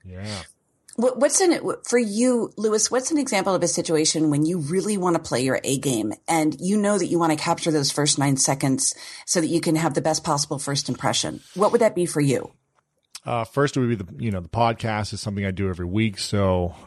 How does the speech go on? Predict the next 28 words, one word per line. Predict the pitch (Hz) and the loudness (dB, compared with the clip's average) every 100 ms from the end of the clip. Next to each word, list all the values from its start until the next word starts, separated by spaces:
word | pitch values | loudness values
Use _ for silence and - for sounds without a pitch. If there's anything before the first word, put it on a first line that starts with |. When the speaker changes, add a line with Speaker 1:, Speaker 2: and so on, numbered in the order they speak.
| - | 0
Speaker 1:
and | 104 | 2
I | |
know | 98 | 4
there's | 98 90 | 2 2
a | |
big | 87 92 | -2 0
audience | 95 95 92 | 0 0 -2
listening, | 98 101 - 101 | -2 -2 0 -2
so | 92 95 | 0 -2
I | 90 92 | -2 -4
definitely | - 101 104 104 | -6 -2 0 0
want | 95 | -2
to | 90 | -2
connect | - 98 95 | -2 0 0
with | 95 | -4
people | - 90 90 | -8 -8 -6
there, | 90 104 101 98 | -2 0 2 0
speaking, | 92 - 127 101 113 107 104 101 95 | -4 -4 -4 0 0 2 2 -2 -6
um, | - 95 95 92 92 92 92 | -6 -4 -2 -2 -4 -6 -8
and | 107 | -4
when | 101 95 | -2 0
I'm | |
in, | 95 92 | 0 0
uh, | 92 90 87 107 - _ _ | 0 0 -2 -6 -14 _ _
sales | - - 120 113 | -14 -2 0 0
meetings, | 104 110 107 104 | 0 0 0 -2
on | 95 85 | -4 -6
webinars, | 92 110 107 104 104 101 101 95 | -2 0 2 2 2 2 0 -4